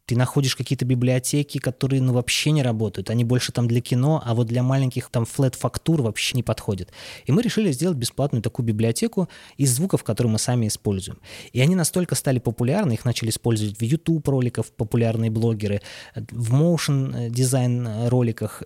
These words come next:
Эти звуки начали встраивать как-, в какие-то плагины для After Effects. Это было настолько популярно, что нас прям реально начали узнав-, ну, знаешь, это как,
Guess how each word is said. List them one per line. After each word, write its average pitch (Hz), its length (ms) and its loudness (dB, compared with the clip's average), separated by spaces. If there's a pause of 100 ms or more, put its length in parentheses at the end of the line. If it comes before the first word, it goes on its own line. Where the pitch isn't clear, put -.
Эти 135 240 -2
звуки 147 300 0
начали 143 240 0
встраивать 139 440 0
как-, 127 160 -2
в - 60 -10
какие-то 147 340 0
плагины 127 640 0
для 113 160 0
After 113 260 -4
Effects. - 380 -6 (380)
Это 139 160 0
было 165 320 2
настолько 131 420 0
популярно, 147 540 0
что 127 500 0 (100)
нас 143 200 2
прям 120 240 0
реально 135 300 2
начали 123 340 0
узнав-, 117 360 0
ну, 151 120 4
знаешь, 147 200 2
это 113 160 0
как, - 280 -6